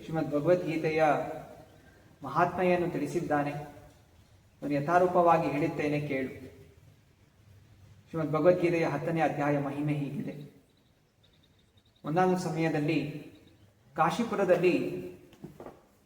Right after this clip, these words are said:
ಒಬ್ಬ ಬ್ರಾಹ್ಮಣ ಧೀರ ಬುದ್ಧಿ ವಾಸ ಮಾಡುತ್ತಿದ್ದನು. ನಿಷ್ಠಾವಂತನು, ಶ್ರದ್ಧಾವಂತನು,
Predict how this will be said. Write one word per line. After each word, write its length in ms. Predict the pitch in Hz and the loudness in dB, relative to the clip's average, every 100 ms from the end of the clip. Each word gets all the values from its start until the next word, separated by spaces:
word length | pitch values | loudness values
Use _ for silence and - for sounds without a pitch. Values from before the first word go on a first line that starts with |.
| _ _ _ - _ 151 | _ _ _ -20 _ 0
ಒಬ್ಬ 180 | 165 | 0
ಬ್ರಾಹ್ಮಣ 360 | 139 156 180 190 165 147 | 2 2 4 4 2 2
ಧೀರ 140 | 170 | 4
ಬುದ್ಧಿ 400 | 196 165 151 165 | 4 2 2 2
ವಾಸ 260 | 139 143 156 | 4 0 0
ಮಾಡುತ್ತಿದ್ದನು. 800 | 165 156 147 143 139 143 - - - _ _ _ _ _ _ | 0 0 0 -6 -6 -8 -12 -20 -20 _ _ _ _ _ _
ನಿಷ್ಠಾವಂತನು, 760 | 147 147 160 151 147 147 147 147 | -10 -2 0 2 0 -2 -4 -4
ಶ್ರದ್ಧಾವಂತನು, 1000 | 147 139 151 151 143 143 - - - - | -6 -8 -2 -2 -2 -6 -10 -12 -16 -20